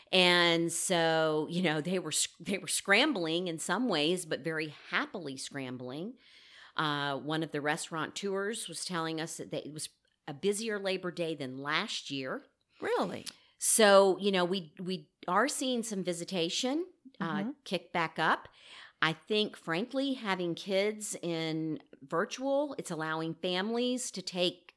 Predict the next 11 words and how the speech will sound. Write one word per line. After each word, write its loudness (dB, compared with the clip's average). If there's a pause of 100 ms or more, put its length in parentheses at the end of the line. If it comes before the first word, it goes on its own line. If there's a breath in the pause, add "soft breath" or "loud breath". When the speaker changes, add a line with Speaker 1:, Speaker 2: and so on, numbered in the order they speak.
Speaker 1:
you -4
know, -2
maybe 0
that -6
didn't -4
wanna -4
travel -4
earlier -4
in -6
the -6
summer. -4